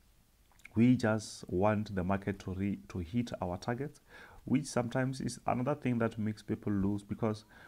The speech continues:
mostly we know how to trade, but we don't, we don't really make money. Why? Because we want the market to give us things that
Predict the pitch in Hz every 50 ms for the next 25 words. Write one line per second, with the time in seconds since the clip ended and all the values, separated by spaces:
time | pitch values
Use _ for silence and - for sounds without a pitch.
0 | - - - 113 127 147 156 - - 147 147 143 143 143 139 156 165 156 151 147
1 | 147 - 131 - - 135 127 120 120 117 - - 113 107 110 - 113 117 123 123
2 | 120 117 117 113 113 113 113 101 - - _ _ _ _ _ _ _ _ _ -
3 | 117 147 127 135 131 131 127 117 117 117 117 113 110 107 - - 98 101 101 101
4 | 95 92 98 104 110 110 107 98 - 110 107 104 104 - - - - - - -
5 | - - - 117 131 135 120 123 120 120 123 110 104 92 107 104 - - 107 -
6 | - - 92 87 95 110 117 117 113 113 - - 104 104 104 98 - - - -
7 | - - 139 131 131 131 131 131 - - 110 107 -